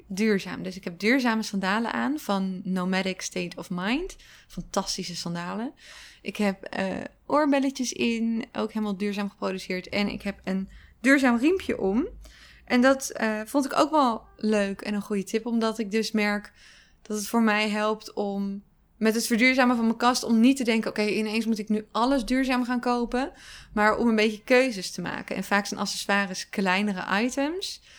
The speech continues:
En als je in je accessoires duurzaam kiest, ja,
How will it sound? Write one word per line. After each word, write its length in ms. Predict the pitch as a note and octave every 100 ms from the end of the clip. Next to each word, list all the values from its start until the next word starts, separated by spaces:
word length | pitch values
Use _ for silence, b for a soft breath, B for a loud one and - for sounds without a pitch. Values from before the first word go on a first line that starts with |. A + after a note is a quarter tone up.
| B B -
En 240 | G#3 G3+
als 180 | G3 -
je 220 | F#3+ F3+ -
in 80 |
je 80 | G3+
accessoires 540 | G3 F#3+ - G3 A3 G3
duurzaam 380 | A#3 A#3 A#3
kiest, 440 | G#3+ A#3 C#4+ - - b b b b b _
ja, 460 | - - A3 F3+